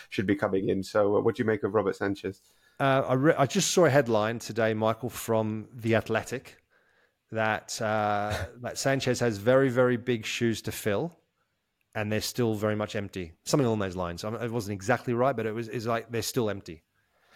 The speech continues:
Speaker 2: Um, and absolutely. And I, look, I'll hold my hand up. I was very, very surprised when Chelsea bought him. I, I was. He is his distribution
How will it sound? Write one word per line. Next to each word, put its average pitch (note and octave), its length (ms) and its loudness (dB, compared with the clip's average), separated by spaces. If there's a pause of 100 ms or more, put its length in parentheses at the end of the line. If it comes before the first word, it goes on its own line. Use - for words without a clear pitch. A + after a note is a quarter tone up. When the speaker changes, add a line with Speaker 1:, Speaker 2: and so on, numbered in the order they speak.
Speaker 2:
Um, G#2+ 520 -4 (340)
and A#2 560 -2 (320)
absolutely. A2+ 720 -2
And D3+ 180 2
I, E3+ 120 4
look, D#3 280 2 (380)
I'll C3 60 4
hold C3 200 6
my A#2+ 60 0
hand C3 180 0
up. F3+ 240 -4 (220)
I A2+ 140 0
was A2 160 -4
very, A#2 500 -2
very A2 380 0
surprised F#2+ 840 -4 (280)
when G2+ 140 -6
Chelsea G2 280 -6
bought E2+ 220 -8
him. D#2+ 100 -14 (800)
I, G2 200 -6
I G2+ 100 -8
was. F#2+ 400 -8 (480)
He C3 420 0
is - 320 -8 (1400)
his B2 240 -4
distribution B2 920 -2